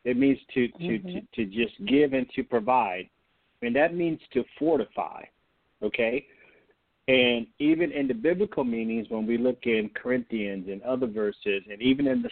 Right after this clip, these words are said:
Speaker 1: Psalms, when we use the word comfort, it, it is acknowledging God's ability and power through the Holy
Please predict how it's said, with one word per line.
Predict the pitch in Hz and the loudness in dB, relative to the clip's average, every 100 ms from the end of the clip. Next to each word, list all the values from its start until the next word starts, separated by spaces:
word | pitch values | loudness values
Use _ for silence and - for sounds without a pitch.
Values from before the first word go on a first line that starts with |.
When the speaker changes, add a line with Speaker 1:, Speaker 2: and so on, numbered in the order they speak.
| - | 0
Speaker 1:
Psalms, | 135 127 101 87 - | 2 4 2 -4 -8
when | 101 | -6
we | 104 | -4
use | 110 117 104 | -2 -2 -2
the | 107 | -2
word | 101 101 - | -2 -2 -6
comfort, | - 147 139 - 92 85 _ _ _ _ _ _ _ - | 2 2 2 -4 -6 -8 _ _ _ _ _ _ _ 2
it, | 139 147 - _ - | 2 2 -8 _ -2
it | 147 - | -2 2
is | 139 127 120 117 | 4 4 2 -2
acknowledging | 127 123 117 120 147 151 131 127 117 | -6 -2 0 2 4 4 0 -2 -2
God's | 110 131 147 139 123 _ _ _ _ _ _ _ _ _ _ _ _ _ - | 2 4 4 2 -2 _ _ _ _ _ _ _ _ _ _ _ _ _ -16
ability | 107 - 156 151 123 110 | -10 0 4 6 4 0
and | 107 | -6
power | - 131 123 104 85 - _ | -4 0 0 0 -6 -14 _
through | - 135 151 127 | -6 0 2 0
the | 117 | -2
Holy | - 127 120 | -2 -2 -2